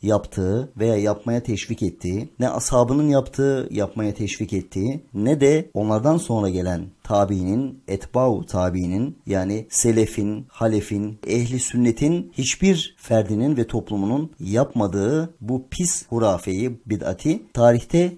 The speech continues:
ilk başlatanlar ve ilk ifa edenler Allah'ın dininin, tevhidin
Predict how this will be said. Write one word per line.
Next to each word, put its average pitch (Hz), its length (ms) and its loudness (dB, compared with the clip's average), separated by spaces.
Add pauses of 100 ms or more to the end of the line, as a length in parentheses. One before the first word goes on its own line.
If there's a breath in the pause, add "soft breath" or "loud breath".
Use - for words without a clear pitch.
ilk 175 420 -4
başlatanlar 98 880 -2
ve 101 140 -4
ilk 151 300 -4 (200)
ifa 110 340 0
edenler 87 520 -4 (100)
Allah'ın 113 380 2
dininin, 127 600 2
tevhidin 113 720 0